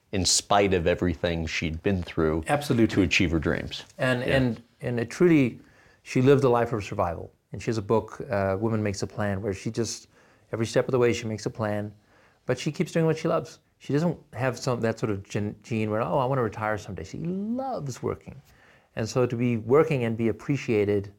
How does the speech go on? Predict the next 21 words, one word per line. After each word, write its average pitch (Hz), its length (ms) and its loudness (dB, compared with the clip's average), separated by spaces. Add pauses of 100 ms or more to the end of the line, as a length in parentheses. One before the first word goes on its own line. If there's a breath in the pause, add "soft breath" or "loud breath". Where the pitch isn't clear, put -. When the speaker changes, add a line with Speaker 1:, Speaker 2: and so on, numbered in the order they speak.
(760 soft breath)
Speaker 2:
and 110 520 0 (140)
now 120 200 0
she's 117 160 -4
traveling 110 340 -2
the 104 80 -2
world, 104 560 0
doing 104 300 -4
all 104 100 -6
these 104 180 -6
incredible 104 720 0
things 104 580 -6
and 98 120 -6 (520 soft breath)
being 107 400 -2
flown 117 260 0
first 110 260 -2
class 110 280 0
there 110 260 2
and 107 100 -2
here 107 240 -4
and 107 100 -6
there. 107 140 -4